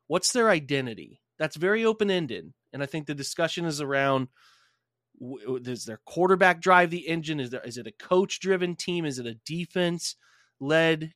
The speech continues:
group? I think that's, and we, some of them we might not even know. So we'll just try to identify that.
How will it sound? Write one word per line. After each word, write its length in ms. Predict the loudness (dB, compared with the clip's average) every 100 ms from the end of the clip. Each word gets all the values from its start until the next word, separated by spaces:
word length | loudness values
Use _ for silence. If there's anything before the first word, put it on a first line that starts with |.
| -12
group? 440 | -2 2 4 2 _ _
I 120 | -12 -10
think 260 | -8 -4
that's, 520 | 2 2 2 -6 -10 -14 _ _ _ _ _ -10
and 200 | -8 -6
we, 100 | 0
some 240 | 2 4
of 120 | 4
them 120 | 2
we 140 | 2 0
might 180 | 0 2
not 160 | 2
even 260 | 0 -4 -8
know. 360 | -6 -6 -8 _ -10
So 480 | -2 0 0 -6 -12
we'll 160 | -12 -10
just 380 | -10 -12 -16
try 180 | -6 -4
to 80 | -2
identify 480 | -2 -4 -8 -8 -8
that. 220 | -8